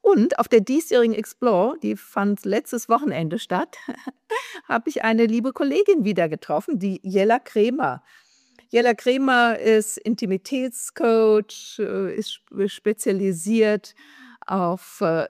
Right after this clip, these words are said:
Liebe, auf Bewusstheit, eben auch auf bewusste Sexualität. Sie, ähm, ist sehr bekannt auch. Sie war in verschiedenen Zeitschriften. Spiegel hat über sie berichtet.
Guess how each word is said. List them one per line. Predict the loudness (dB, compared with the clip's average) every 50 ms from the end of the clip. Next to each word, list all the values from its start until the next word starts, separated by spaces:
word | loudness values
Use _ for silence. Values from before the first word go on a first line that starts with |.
| -2
Liebe, | 0 0 2 6 6 6 6 6 4 4 2 2 2
auf | -2 -4 -6 -4
Bewusstheit, | _ -2 -2 0 0 -2 -2 -2 -6 -10 -6 -4 -2 0 0 0 0 -2 -2 _ -10
eben | -8 -6 -4 -4 -4 -4 -6
auch | -6 -8 -8
auf | -8 -10 -8
bewusste | _ -8 -6 -2 -2 -2 -2 -2 -6 -4 -4 -4
Sexualität. | -4 -6 -8 _ -8 -8 -8 -6 -6 -10 -10 _ -6 -2 -2 0 0 -2 -4 _
Sie, | -10 -10 -8 -8 -6 -6 -8 -10 _ _ _ _ _ _ _ _ _ _ -10
ähm, | -8 -6 -4 -4 -4 -4 -6 -6
ist | -8 -8 -4
sehr | -2 -2 -2
bekannt | -2 -4 -4 0 0 0 0 0 -2 0
auch. | 2 2 4 4 4 2 0 -2 -6 -10
Sie | -10 -10 -6 -8 -8 -6 -4
war | -6 -6 -4
in | -6 -6
verschiedenen | -8 -8 -6 -6 -4 -2 -2 -2 -4
Zeitschriften. | -2 0 0 2 2 0 -2 -4 -6 -6 -6 -6 _ -4 -4 -4
Spiegel | -6 -4 _ 0 2 2 2 0 0
hat | 0 -2 -4
über | -4 -2 -2 -2
sie | 0 -2 -4
berichtet. | -2 -2 -4 -2 -2 -4 -4 -6 -12 -10 _ -2 -2 -2 -2 -2 -4 -6 -8 -12